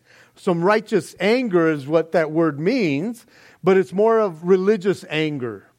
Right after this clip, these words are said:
because he's, he's kind of putting a kibosh on, on what they've been doing and the injustices that they have been doing to everybody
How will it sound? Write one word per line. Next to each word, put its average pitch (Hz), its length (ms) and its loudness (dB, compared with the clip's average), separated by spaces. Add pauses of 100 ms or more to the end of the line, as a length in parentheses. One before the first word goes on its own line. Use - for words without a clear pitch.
(1400)
because 151 300 -2
he's, 156 260 -2
he's 156 260 -4
kind 190 240 -2
of 139 220 0 (420)
putting 196 280 2
a 143 60 -2
kibosh 131 800 -4 (440)
on, 165 380 0
on 170 260 0
what 185 200 2
they've 160 220 2
been 143 280 -2
doing 127 640 -4 (840)
and 139 80 -6
the 147 160 0
injustices 151 1000 -2
that 143 160 -8
they 156 100 -2
have 139 160 -4
been 139 200 -6
doing 151 400 -4 (260)
to 160 120 0
everybody 139 580 -2